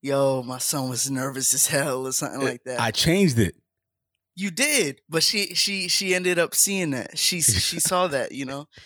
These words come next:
Speaker 1: and it was a bad look.
Speaker 2: No, it
Speaker 1: And, you know,
Speaker 2: wasn't.
Speaker 1: you, <clears throat> even, like, when we first took the picture, like, the days after,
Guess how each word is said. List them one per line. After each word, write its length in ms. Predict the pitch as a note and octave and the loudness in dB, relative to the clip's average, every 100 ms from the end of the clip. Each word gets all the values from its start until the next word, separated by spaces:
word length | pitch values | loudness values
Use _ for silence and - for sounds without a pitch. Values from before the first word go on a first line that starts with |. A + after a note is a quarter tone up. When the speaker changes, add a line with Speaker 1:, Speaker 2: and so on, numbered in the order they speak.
| - _ | -20 _
Speaker 1:
and 100 | D3 | -10
it 40 | D3+ | -8
was 200 | D#3 C#3+ | -6 -8
a 60 | B2+ | -2
bad 340 | D3 D#3+ D3+ | 2 2 2
look. 200 | F3 F3 - _ | 0 -2 -4 _
Speaker 2:
No, 180 | B2 C3 | 2 4
it 40 | D3+ | 4
Speaker 1:
And, 80 | F#3 | 2
you 80 | |
know, 100 | D#3+ | 2
Speaker 2:
wasn't. 380 | F3 A2 - - - _ - - | 2 0 -4 -10 -20 _ -12 -8
Speaker 1:
you, 60 | - - E3+ _ _ _ _ _ _ _ | -6 -8 -16 _ _ _ _ _ _ _
<clears throat> 0 | |
even, 280 | G3 G#3+ A3 | -6 -4 0
like, 200 | F#3+ D#3 | 0 0
when 300 | D#3+ E3+ E3+ | -2 -4 -2
we 100 | D#3+ | -6
first 400 | D3 F3+ F3+ - | -4 -2 0 0
took 140 | F#3+ - | -4 -8
the 100 | D3+ | -8
picture, 320 | F3+ E3 E3 | -6 -4 -2
like, 220 | D3 C#3 | -2 -4
the 100 | C#3+ | -6
days 340 | C3+ D3 D3 D#3 | -4 -2 0 2
after, 520 | D#3+ D#3 - C3 | 2 0 -6 -10